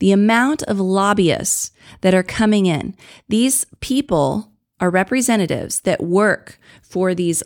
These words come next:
large corporations, and they come in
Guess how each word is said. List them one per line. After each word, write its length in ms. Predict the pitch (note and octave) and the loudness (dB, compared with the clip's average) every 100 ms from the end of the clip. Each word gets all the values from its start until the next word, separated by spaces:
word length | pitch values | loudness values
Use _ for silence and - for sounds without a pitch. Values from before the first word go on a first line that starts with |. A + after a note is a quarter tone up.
| - | -6
large 600 | D3+ C#3 D3 D#3+ F#3 - | -4 -2 0 0 -2 -4
corporations, 1000 | G#3+ G#3 F3 - - - A3 C4+ - - _ _ - - A3 - | -6 -4 -6 -6 -6 -6 -6 -6 -8 -12 _ _ -20 -20 -14 -2
and 460 | F3+ F3+ E3+ E3 | 0 2 0 -2
they 220 | E3 D#3+ - | -2 -2 -4
come 400 | - - F3+ A#3 | -6 0 2 2
in 320 | E3+ F3 | 0 -4